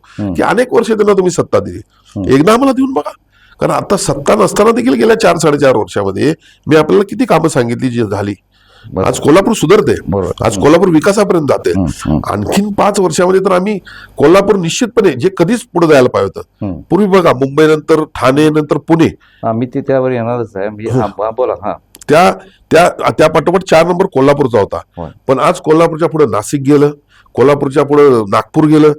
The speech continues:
Speaker 2: नागपूर ठीक आहे, प-, प-, पहिल्यापासून मोठी सिटी आहे. कोल्हापूरच्या पुढे संभाजीनगर गेलं.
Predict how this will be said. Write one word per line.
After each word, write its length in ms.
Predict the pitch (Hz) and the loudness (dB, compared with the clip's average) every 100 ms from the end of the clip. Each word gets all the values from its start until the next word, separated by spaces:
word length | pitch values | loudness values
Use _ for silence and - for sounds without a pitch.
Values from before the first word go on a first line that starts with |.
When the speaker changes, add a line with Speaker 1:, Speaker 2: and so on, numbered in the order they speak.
| - _ - | -6 _ -4
Speaker 2:
नागपूर 280 | 113 - 190 | -2 0 0
ठीक 200 | 214 202 | 2 2
आहे, 80 | |
प-, 220 | 180 151 165 - | 2 -2 -4 -4
प-, 140 | 135 | -2
पहिल्यापासून 420 | - 143 147 151 | 2 4 2 0
मोठी 280 | 147 143 151 | -2 0 -2
सिटी 260 | 156 143 147 | -4 0 2
आहे. 80 | 147 147 - - | 2 -4 -12 -2
कोल्हापूरच्या 440 | 143 156 156 156 | 2 2 2 -2
पुढे 140 | 151 156 | 0 -2
संभाजीनगर 540 | 135 135 160 160 160 | 0 2 2 2 2
गेलं. 240 | 156 151 | 2 0